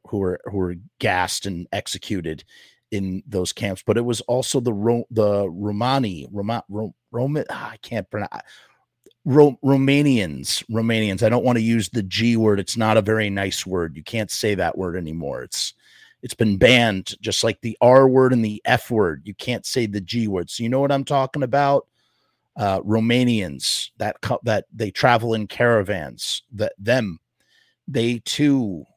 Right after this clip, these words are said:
were, they too suffered, as well as those with disabilities, mental and physical disabilities, Catholics,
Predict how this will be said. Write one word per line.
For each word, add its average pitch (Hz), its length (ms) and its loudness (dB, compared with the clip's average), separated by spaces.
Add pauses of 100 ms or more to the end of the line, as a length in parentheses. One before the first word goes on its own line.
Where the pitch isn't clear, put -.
(180)
were, 120 260 -4
they 117 200 0
too 131 420 0
suffered, 107 720 -2 (480)
as 101 160 -6
well 120 280 4
as 113 140 -2
those 117 340 0
with 113 140 -4
disabilities, 107 1160 -2 (520)
mental 120 680 0
and 104 180 -2
physical 107 680 -2
disabilities, 95 1120 -4 (260)
Catholics, - 1080 2